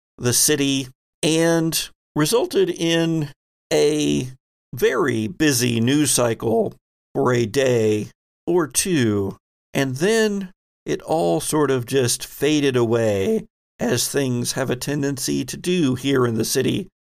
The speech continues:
especially when those things are strange, beyond the ordinary.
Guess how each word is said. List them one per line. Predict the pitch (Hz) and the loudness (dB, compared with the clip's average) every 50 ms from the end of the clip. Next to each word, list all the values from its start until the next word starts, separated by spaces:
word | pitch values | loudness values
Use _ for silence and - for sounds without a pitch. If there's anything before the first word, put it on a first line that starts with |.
| _ _ _ - | _ _ _ -8
especially | 185 - - 226 214 - - 165 156 139 | -6 -2 -2 -2 -2 0 0 0 0 2
when | 135 135 131 | 2 0 2
those | 127 127 123 120 - | 2 0 0 0 -2
things | - 147 143 131 123 120 113 107 | -2 0 0 0 0 -2 -2 -4
are | - - 123 120 107 | -4 -2 -2 -2 -2
strange, | - - - - 135 127 143 135 131 123 120 117 110 107 101 98 95 87 - - _ _ _ _ _ _ - | -2 -4 -6 -6 -4 -4 -2 0 0 0 0 0 -2 -4 -4 -6 -8 -10 -12 -16 _ _ _ _ _ _ -6
beyond | 131 - - - 131 135 131 131 127 120 113 | -6 -4 -4 -2 0 0 0 0 0 0 0
the | 107 117 - | -2 -2 -2
ordinary. | - 135 131 131 123 - 247 - 110 110 107 101 95 98 202 208 170 | 0 0 0 0 0 -2 -2 -2 0 0 -2 -2 -2 -2 -4 -4 -6